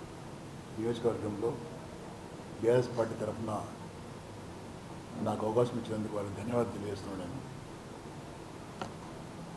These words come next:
నాకు కూడా ఈ జిల్లాలో ఒకసారి పార్లమెంట్ సభ్యుడిగా కావాలనే ఒక కోరిక నాకుండే.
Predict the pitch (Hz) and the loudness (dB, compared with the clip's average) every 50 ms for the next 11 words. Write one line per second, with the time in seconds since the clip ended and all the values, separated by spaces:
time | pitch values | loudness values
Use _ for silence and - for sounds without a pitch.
0 | - - - - - - - - - - - - - - - 107 107 117 135 151 | -10 -10 -10 -10 -10 -10 -8 -8 -8 -8 -10 -10 -10 -8 -6 2 8 10 12 12
1 | 147 156 156 156 156 156 143 120 110 123 127 - - - - - - - - - | 12 10 10 12 12 12 12 12 10 8 4 2 -2 -4 -6 -8 -8 -10 -10 -10
2 | - - - - - - - - - - - 110 117 110 123 131 143 147 143 131 | -8 -8 -8 -8 -8 -8 -8 -8 -8 -4 -2 0 2 6 10 12 12 12 12 12
3 | 135 123 123 123 127 131 135 127 117 131 131 - - - - - 107 113 117 127 | 10 10 8 8 10 10 10 8 6 4 0 -4 -6 -8 -6 2 4 6 6 8
4 | 127 120 - 117 113 113 113 113 110 117 113 107 107 110 107 107 107 104 101 90 | 6 6 4 2 2 4 6 6 4 4 4 4 4 6 4 4 2 2 0 0
5 | - - - - - - - - - - - - - - - - - - - - | -2 -4 -6 -6 -8 -8 -10 -10 -10 -10 -10 -10 -10 -10 -10 -10 -10 -10 -10 -10
6 | - - - - - - - - - 101 92 - 110 127 139 131 135 123 113 104 | -10 -10 -10 -10 -8 -8 -6 -4 -4 -2 2 6 8 8 10 10 10 10 8 6
7 | - - 104 107 104 107 | 4 2 2 2 2 2